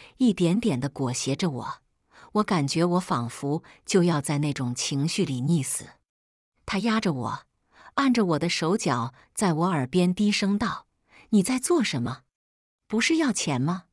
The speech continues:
我给你钱啊！你做这副样子给谁看？出来卖还要立个牌坊吗？”我的眼睛像是控制不住一样想哭，我死死忍住眼泪，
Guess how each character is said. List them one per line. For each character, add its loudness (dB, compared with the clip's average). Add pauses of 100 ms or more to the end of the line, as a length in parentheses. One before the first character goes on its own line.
(600)
我 2
给 2
你 4
钱 -2
啊！ -6 (800)
你 6
做 2
这 -2
副 0
样 2
子 -2 (220)
给 0
谁 -2
看？ -8 (680)
出 2
来 2
卖 0 (160)
还 -2
要 2
立 0
个 -2
牌 -4
坊 -2
吗？” 2 (920)
我 4
的 4
眼 4
睛 2
像 0
是 -2
控 0
制 0
不 -2
住 0
一 0
样 0 (180)
想 -4
哭， -2 (460)
我 4
死 0
死 0
忍 -2
住 0
眼 -2
泪， -2